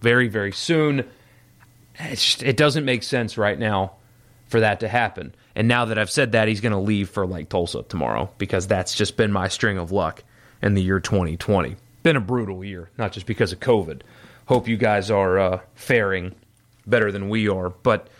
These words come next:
either way, I don't see it happening, at least not this year. I don't know if I just, um, calmed your worries or did nothing to help, but I just, I don't see that happening right now. I don't think that kind of job is open,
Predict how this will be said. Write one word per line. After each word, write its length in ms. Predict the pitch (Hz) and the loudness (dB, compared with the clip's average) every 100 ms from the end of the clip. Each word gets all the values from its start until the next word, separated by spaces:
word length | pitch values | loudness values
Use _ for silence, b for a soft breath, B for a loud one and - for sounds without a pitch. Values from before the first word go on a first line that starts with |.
| B B B B B B | B B B B B B
either 300 | - 269 277 | -2 2 2
way, 300 | 247 240 233 | 4 4 4
I 100 | 208 | 4
don't 180 | 214 214 | 2 0
see 180 | - 190 | -2 -2
it 60 | 156 | 0
happening, 440 | 143 127 95 82 _ - | 0 -2 -8 -18 _ -12
at 140 | 135 | -8
least 360 | 139 135 - - | -4 -4 -6 -2
not 380 | 135 117 - 113 | 0 0 -2 -4
this 300 | 110 - - | -4 -4 -4
year. 300 | 101 - - - | -4 -6 -12 -8
I 60 | 117 | -2
don't 100 | 113 | 2
know 140 | 110 | 4
if 120 | 110 117 | 2 2
I 100 | 104 | 2
just, 400 | 101 - - 107 | 0 -4 -4 0
um, 380 | 87 95 110 110 - - - - _ _ _ - _ _ _ | 0 0 -4 -10 -20 -20 -20 -20 _ _ _ -20 _ _ _
calmed 400 | - - 147 147 | -6 2 4 4
your 140 | 123 117 | 4 4
worries 580 | 123 143 147 139 131 123 | 6 6 6 4 2 -2
or 300 | - 120 107 | 0 2 2
did 240 | 107 110 | 0 0
nothing 440 | 123 113 - 107 95 | 0 0 0 -2 0
to 100 | 98 | 0
help, 320 | 98 87 - | 0 -2 -4
but 200 | - 107 | -2 0
I 80 | - | 0
just, 240 | 107 110 - | -2 -4 -2
I 100 | 117 | 0
don't 220 | 123 - | 0 0
see 180 | - 113 | 0 2
that 140 | 104 | 2
happening 480 | 104 101 98 95 90 _ _ - | 0 -2 -6 -10 -10 _ _ -10
right 400 | 107 104 95 - | 0 0 0 -6
now. 320 | 87 90 71 _ b b b | -10 -10 -10 _ b b b
I 60 | - | 2
don't 200 | 143 131 | 2 2
think 180 | 127 107 | -2 -2
that 180 | 123 - | -2 -2
kind 200 | 131 104 | -4 -2
of 80 | |
job 360 | 95 117 104 95 | 0 2 2 0
is 140 | 101 | -2
open, 440 | 107 101 101 95 | -2 -2 -2 -6